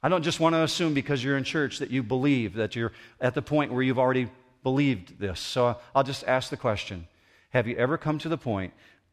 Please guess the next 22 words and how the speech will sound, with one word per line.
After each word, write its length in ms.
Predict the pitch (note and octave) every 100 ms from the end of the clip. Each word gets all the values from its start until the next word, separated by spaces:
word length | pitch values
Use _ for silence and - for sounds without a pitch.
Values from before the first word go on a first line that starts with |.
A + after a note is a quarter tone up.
| _ _ _
where 160 | A2+ A2+
you 140 | A2
believe, 880 | F#2 A2 C3 A#2 F2+ D2+ D#2+ - - _ _ _ _ _ -
where 100 | A2
you've 140 | G#2
made 280 | A#2+ C3+ A#2
Jesus 560 | A#2 A2+ F#2+ E2+ -
the 200 | - A2+
Lord 380 | G2+ A2 G#2+ G2+
of 120 | F#2+
your 140 | F#2+ G2
life? 360 | E2+ E2+ - _ _ _ _ _ _ _ _ _ _
Now, 60 | A#2
so 140 | -
I'm 60 | D3+
gonna 140 | D3+
pray 200 | - D3+
for 200 | D3 C3+
you 60 | A#2+
about 200 | A2+ A2
this 180 | A2+ -
morning, 360 | A#2 A2+ F#2